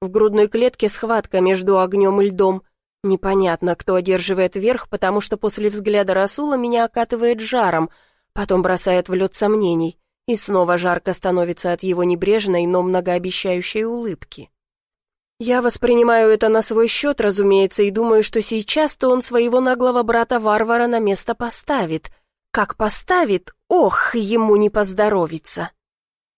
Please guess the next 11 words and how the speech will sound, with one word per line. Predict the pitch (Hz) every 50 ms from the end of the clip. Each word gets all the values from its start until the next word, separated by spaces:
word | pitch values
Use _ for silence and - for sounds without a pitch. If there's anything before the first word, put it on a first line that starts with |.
| _ -
«Разумеется, | - 220 233 214 233 254 269 311 370 403 392 - - 415
не | 392 403 392
против. | - 320 254 185 170 - 160 - - - - - - _ -
Уделяй», | 196 202 185 190 190 180 170 170 175 233 302 285 - _ _ -
выталкивают | 202 220 214 - 214 208 208 202 220 208 202 196 190 -
красивые | - 208 202 202 - - 214 196 202 202
губы | 190 196 208 190 208 208
мерзавца. | 202 202 196 190 202 196 190 - - - - 214 202 _ _ _ _ _ _ _ _ _ _ _ _ _ _ _
Я | - 202 202 214
недоверчиво | 247 277 247 254 226 233 226 226 240 - - 247 226 233
моргаю. | 220 226 233 240 233 - 208 175 165 156 156 -